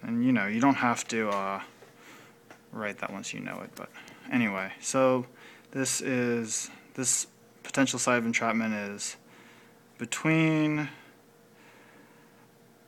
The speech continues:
uh, tricep and radial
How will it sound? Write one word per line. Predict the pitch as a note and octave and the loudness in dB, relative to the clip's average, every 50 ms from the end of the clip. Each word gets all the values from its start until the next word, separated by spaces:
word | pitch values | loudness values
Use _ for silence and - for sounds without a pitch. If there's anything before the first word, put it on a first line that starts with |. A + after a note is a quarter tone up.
| - - - - - - | -20 -20 -20 -20 -12 -8
uh, | B2+ A#2+ A#2 A2+ A2 G#2+ G#2+ G#2 G2+ G#2 A#2 - - - - | -4 -4 -2 -2 -4 -4 -6 -8 -10 -14 -16 -20 -20 -20 -10
tricep | - - - - C#3+ C#3 C#3 C3+ - - D3 C#3 C3+ - - - - - - - - - - - - - - - - - - - - - - - - - - - - - - - - - - - - - - - - - - - - - - - - - - - - - - - - - - - - - - - - | -6 -6 -2 0 0 0 0 0 0 2 2 2 0 0 -4 -10 -10 -8 -8 -6 -6 -6 -8 -8 -10 -10 -12 -14 -14 -16 -16 -18 -20 -20 -20 -20 -20 -20 -20 -20 -20 -20 -20 -20 -20 -20 -20 -20 -20 -20 -20 -20 -20 -20 -20 -20 -20 -20 -20 -20 -20 -20 -20 -20 -20 -20 -20 -20 -20 -20 -20 -20 -20 -20 -20 -8 -4
and | B2+ B2 A#2 A#2 A2+ A2 A2 A2 G#2+ G#2+ G#2 G#2+ G#2+ - - - - - - - - - - - - - - - - - - - - - - - F#2+ G#2+ | -2 0 0 0 0 0 -2 -2 -2 -4 -4 -6 -8 -8 -12 -16 -18 -20 -20 -20 -20 -20 -20 -20 -20 -20 -20 -20 -18 -18 -20 -20 -20 -20 -20 -18 -16 -14
radial | A#2 A#2 A#2 A#2 A2+ A2+ A2+ A2+ A2+ A2+ A2+ A2+ A2+ A2+ A2+ A2 G#2+ G#2+ G#2 G#2 G#2 G#2 G#2 G#2 G#2 G#2 G#2 G#2 | -12 -10 -10 -8 -8 -8 -8 -8 -8 -8 -10 -12 -12 -12 -12 -10 -10 -10 -10 -10 -10 -10 -10 -10 -10 -10 -12 -12